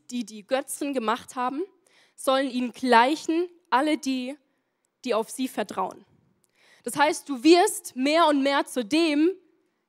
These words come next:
den du verehrst. Du wirst mehr und mehr zu dem, den du anbetest, wo du nachrennst. Alles, was nicht an erster Stelle ist, kann als Jesus, kann zum Götze werden. Wusstest du das?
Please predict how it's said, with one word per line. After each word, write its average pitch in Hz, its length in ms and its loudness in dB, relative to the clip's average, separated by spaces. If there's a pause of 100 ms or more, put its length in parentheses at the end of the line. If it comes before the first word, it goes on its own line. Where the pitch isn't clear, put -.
(140)
den 254 200 -4
du 240 240 -6 (200)
verehrst. - 760 -4 (240)
Du 277 160 -2
wirst 269 220 -2
mehr 320 260 2
und 311 120 2
mehr 311 220 2
zu - 180 -4
dem, 311 500 0 (220)
den 254 120 -2
du 254 160 -4
anbetest, 254 880 -2 (240)
wo 262 100 -6
du 247 100 -2
nachrennst. 254 680 2
Alles, 370 380 2
was - 200 2
nicht 370 220 4
an 294 80 0
erster 269 320 0
Stelle 294 320 2
ist, - 340 0 (280)
kann 302 280 -4 (380)
als 247 220 -2
Jesus, 247 580 -2 (180)
kann - 260 -6 (200)
zum 226 220 -6
Götze 226 360 -2
werden. 196 340 -16
Wusstest 311 320 -2
du 320 40 -8
das? 320 320 -4